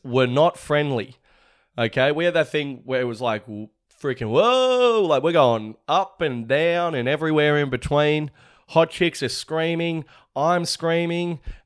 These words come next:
Adzi's under his seat. Macca looked quite calm, I will admit. He looked very calm. Must have good sea legs, but,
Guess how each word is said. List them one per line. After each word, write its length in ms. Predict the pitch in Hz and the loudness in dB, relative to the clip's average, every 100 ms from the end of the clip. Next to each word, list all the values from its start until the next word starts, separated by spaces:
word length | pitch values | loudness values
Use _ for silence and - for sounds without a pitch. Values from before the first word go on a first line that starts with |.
| - | -2
Adzi's 460 | 151 170 151 170 151 | 4 4 4 0 2
under 320 | 160 160 160 | 2 2 0
his 140 | 131 | -2
seat. 480 | - 165 160 165 - - _ _ - | -4 0 0 -2 -8 -20 _ _ 2
Macca 320 | 190 196 156 | 2 4 2
looked 180 | 147 - | 2 0
quite 260 | 147 127 | -2 -2
calm, 400 | - 135 123 110 | -2 0 2 0
I 80 | 113 | 0
will 180 | 120 123 | 0 0
admit. 380 | 110 120 107 - | 0 0 -2 -6
He 100 | 127 | -10
looked 160 | 120 107 | -8 -8
very 300 | 110 131 120 | -2 0 0
calm. 420 | 123 120 110 107 - _ - _ _ - | 0 -2 -2 -4 -12 _ -20 _ _ -6
Must 200 | 131 - | -4 0
have 200 | 123 - | -2 -2
good 160 | 135 | -6
sea 280 | - 139 127 | -4 -2 0
legs, 360 | 120 107 98 - | -2 -4 -6 -4
but, 360 | 135 135 - | 0 0 -2